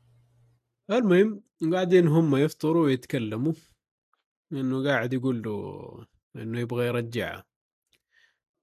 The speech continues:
و-، وكمان جايبه عشان شيء ثاني، إنه في مخلوق واحد ثاني غيره هو وغوست را-، وغوست رايدر، أو الكوزميك غوست رايدر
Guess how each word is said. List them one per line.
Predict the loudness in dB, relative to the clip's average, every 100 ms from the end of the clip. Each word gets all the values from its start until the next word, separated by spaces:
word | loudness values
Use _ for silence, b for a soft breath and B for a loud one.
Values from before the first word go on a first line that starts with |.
| _ -18
و-، | -14 -12 -10 -10 -10 -10 -10 -10 -10 -12 -14 -14 -14 -16 -18 -20 -20 _
وكمان | _ -4 2 4 6
جايبه | 6 6 6 6 4
عشان | 2 0 -2
شيء | -2 -2 -2
ثاني، | -2 -2 -2 -4 -8 _ -12
إنه | -8 -6 -4 -4 -4 -6 -6
في | 4 6 6 2 -4 _ _ _ _ -10
مخلوق | -6 4 6 6 4
واحد | 4 4 0
ثاني | -4 0 2 4 2 0 -10 _ -20 -4
غيره | 0 2 2
هو | 2 2 2
وغوست | 2 0 -4 -6 -2 0 0 -2
را-، | -4 -4
وغوست | -4 -4 -4 -4 -4
رايدر، | -2 2 2 2 -2 _ _ _ _ _ -6
أو | -6
الكوزميك | -2 -2 0 -2 0
غوست | -2 -2
رايدر | 2 4 4